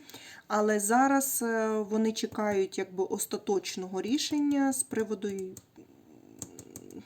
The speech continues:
я так думаю, що це як, ем, як зброя, щось чекають. Ось, ось, ось повинно ось воно підійти. І,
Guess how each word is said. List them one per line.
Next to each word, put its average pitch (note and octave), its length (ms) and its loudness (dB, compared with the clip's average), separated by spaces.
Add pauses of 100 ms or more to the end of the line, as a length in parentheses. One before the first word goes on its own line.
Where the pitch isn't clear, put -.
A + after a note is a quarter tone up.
(580)
я A3 80 -4
так A3 100 -2
думаю, A3+ 220 4
що A3 120 0
це A3+ 340 4
як, G#3+ 300 0
ем, G3+ 1300 -2 (1500)
як G3+ 160 -2
зброя, G3 640 4
щось - 280 2
чекають. F3+ 680 0
Ось, F#3 180 -2
ось, A3+ 280 2
ось A3 240 4
повинно G#3 460 0
ось G3 200 -2
воно G3 200 -4
підійти. F#3 640 -12 (300)
І, G3 320 0